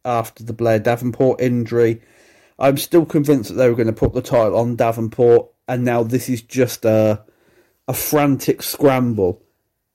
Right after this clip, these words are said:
to keep the title on television, keep Satomura relevant and strong until Davenport gets back and takes the title off of her.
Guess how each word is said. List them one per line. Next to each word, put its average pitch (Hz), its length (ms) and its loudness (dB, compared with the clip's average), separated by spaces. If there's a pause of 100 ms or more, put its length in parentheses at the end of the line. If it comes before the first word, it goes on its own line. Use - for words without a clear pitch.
(180)
to - 100 -20
keep - 340 2
the 135 100 -2
title 120 380 -2
on 110 140 -2
television, 107 720 0 (380)
keep 156 280 2
Satomura 127 760 -2
relevant 123 500 2
and 113 120 -10
strong 110 560 -2 (360)
until 131 400 0
Davenport 110 720 -2
gets - 220 -6
back - 500 -6 (640)
and 117 240 -4
takes - 280 -2
the 110 80 -6
title 101 400 -2
off - 220 -6
of 104 120 -8
her. 95 180 -4